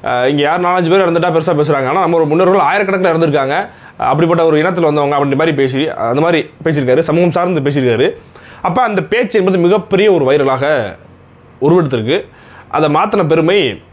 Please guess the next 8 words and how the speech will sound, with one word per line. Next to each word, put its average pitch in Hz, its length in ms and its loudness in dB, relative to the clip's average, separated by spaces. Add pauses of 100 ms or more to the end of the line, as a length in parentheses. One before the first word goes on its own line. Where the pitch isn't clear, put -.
இங்க 196 200 2
இருக்கக்கூடிய 175 360 2
மெயின்ஸ்ட்ரீம் 170 340 -2
மீடியாவை 139 360 2
சாரும். 123 520 -2 (360)
ஏன்னா, 180 200 -2
உங்களுக்கு 147 380 -2
தெரியும், 190 420 -2